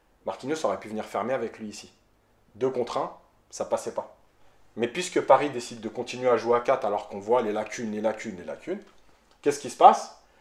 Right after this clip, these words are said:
Marquinhos est obligé de protéger ce joueur-là. En tout cas, là, le, que le ballon arrive sur ce joueur-là. Kerrer est dépassé. Bah là, maintenant, Marquinhos,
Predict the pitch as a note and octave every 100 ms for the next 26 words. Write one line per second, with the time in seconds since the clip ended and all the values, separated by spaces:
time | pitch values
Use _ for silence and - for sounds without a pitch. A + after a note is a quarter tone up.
0 | _ - B2+ - C#3+ D3+ A#2 A2 B2 E3
1 | E3 A#2+ B2+ A#2 A#2+ A#2+ - _ _ _
2 | - - C3+ A#2+ A2 A2+ - - _ _
3 | G2+ - C3+ A#2+ A#2+ A2 - A2+ B2 C3+
4 | C3 B2 B2 - - F#2+ G#2+ D#3 G#3 -
5 | - _ _ _ _ - D#3 F3 D3+ C3
6 | B2 - - - - _ _ _ _ _
7 | _ _ _ _ _ _ _ _ _ -
8 | A#2+ C3+ C3 C3 C#3 B2+ -